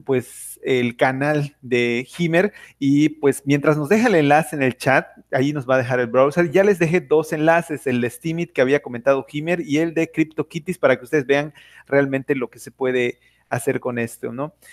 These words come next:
Y dice, ok, la siguiente pregunta, Himer, dice, "¿Qué es lo más complicado de entender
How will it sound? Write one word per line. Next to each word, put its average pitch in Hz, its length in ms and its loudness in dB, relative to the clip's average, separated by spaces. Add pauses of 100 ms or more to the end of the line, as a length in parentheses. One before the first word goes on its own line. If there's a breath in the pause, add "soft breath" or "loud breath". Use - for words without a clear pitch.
(260 soft breath)
Y 196 420 0
dice, 190 840 0 (580)
ok, 147 160 -2 (400)
la 151 300 6
siguiente 185 340 -4
pregunta, 135 440 -2
Himer, 131 260 -6 (380 soft breath)
dice, - 560 -8
"¿Qué 208 80 -2
es 214 100 0
lo 214 120 0
más 185 240 0
complicado 151 760 0
de 131 80 -6
entender 127 760 0